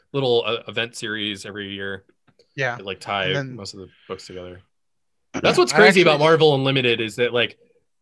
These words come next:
Speaker 1: I'm fairly sure that if I read ten comic books every single day for the rest of my life, I couldn't get through Marvel Unlimited's back catalog.
Speaker 2: No.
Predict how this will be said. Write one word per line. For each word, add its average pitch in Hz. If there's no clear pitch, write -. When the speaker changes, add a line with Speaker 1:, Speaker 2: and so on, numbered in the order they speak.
Speaker 1:
I'm 220
fairly 156
sure 127
that 127
if 123
I 151
read 123
ten 135
comic 123
books 120
every 120
single 120
day 107
for 131
the 110
rest 107
of 117
my 104
life, 101
I 117
couldn't 117
get 104
through 98
Marvel 95
Unlimited's 90
back 95
catalog. -
Speaker 2:
No. 123